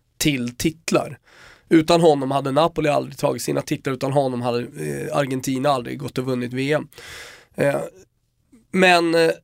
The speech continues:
det, det är så, det, och det, det var också speciellt för Marco van Basten. Alltså han, han tog Holland till, eh, det E M-guldet nittonhundraåttioåtta. Och sen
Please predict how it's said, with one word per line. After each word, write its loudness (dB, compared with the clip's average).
det, 4
det 6
är 4
så, 2
det, 0
och 4
det, 2
det 2
var 6
också -4
speciellt 0
för -2
Marco -4
van 0
Basten. 0
Alltså -4
han, 0
han 2
tog 2
Holland 0
till, -2
eh, 0
det -6
E -2
M-guldet -6
nittonhundraåttioåtta. -8
Och -6
sen 0